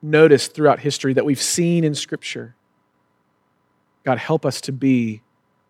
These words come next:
washed in the water of the Word, sanctified,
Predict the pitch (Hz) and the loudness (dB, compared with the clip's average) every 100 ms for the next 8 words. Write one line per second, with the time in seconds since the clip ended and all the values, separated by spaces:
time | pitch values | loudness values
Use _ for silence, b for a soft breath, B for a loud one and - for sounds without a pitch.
0 | _ - 123 131 139 160 - - - 131 | _ -16 0 2 2 0 -8 -14 -14 -10
1 | 117 117 123 135 135 135 127 123 113 107 | -8 -4 -2 -2 -4 -6 -12 -14 -14 -14
2 | 104 104 _ _ _ _ _ _ _ _ | -16 -20 _ _ _ _ _ _ _ _
3 | - - 151 147 143 - 113 117 | -14 -4 -2 -2 -8 -10 -10 -12